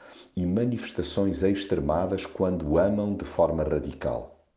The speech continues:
Bem-aventurados os servos que são caluniados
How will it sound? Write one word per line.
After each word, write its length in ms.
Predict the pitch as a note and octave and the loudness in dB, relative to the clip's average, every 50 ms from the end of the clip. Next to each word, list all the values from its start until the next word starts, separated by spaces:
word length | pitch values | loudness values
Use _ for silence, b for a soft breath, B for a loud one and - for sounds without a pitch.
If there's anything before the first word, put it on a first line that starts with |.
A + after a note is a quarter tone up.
| _ _ _ _ _ _ _ _ _ _ _ _ _ _ _ | _ _ _ _ _ _ _ _ _ _ _ _ _ _ _
Bem-aventurados 880 | _ - D2 F2+ G2 G2+ G2 G2 F#2 D#2+ - E2+ E2 F2 F2 E2 D#2+ D#2 | _ 0 2 4 4 4 4 2 0 0 0 2 4 6 6 4 4 -2
os 220 | D#2+ D2+ D2+ - | -4 -4 -4 -6
servos 480 | - - F2 E2+ D#2 D2 - C2 - - | 0 2 2 2 2 0 -2 -6 -10 -10
que 140 | - - - | -10 -12 -6
são 320 | - - E2+ D#2+ D#2+ D#2 | -2 0 0 0 -2 -6
caluniados 1000 | - - G#2+ G#2+ G2+ G2+ G2+ F#2+ F2 D2+ D#2+ D2+ D2 D2 D2+ D2 - - - - | 0 2 2 2 4 2 0 0 0 0 2 2 2 0 -2 -4 -8 -12 -14 -16